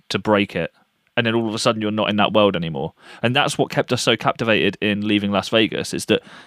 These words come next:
there's not a single moment in that where the acting breaks. There's not, there's not someone that kind of takes away from that.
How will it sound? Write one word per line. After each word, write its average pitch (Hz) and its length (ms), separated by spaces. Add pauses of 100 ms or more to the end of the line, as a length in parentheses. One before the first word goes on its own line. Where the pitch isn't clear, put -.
(120)
there's 120 220
not 123 180
a - 80
single 123 340
moment 120 360
in 85 160
that 87 380
where 95 360 (600)
the - 120
acting 104 360
breaks. 107 420
There's 107 140
not, - 260
there's 113 140
not - 120
someone 110 300
that - 80
kind 117 100
of 104 80
takes - 320
away 113 260
from 98 220
that. 92 340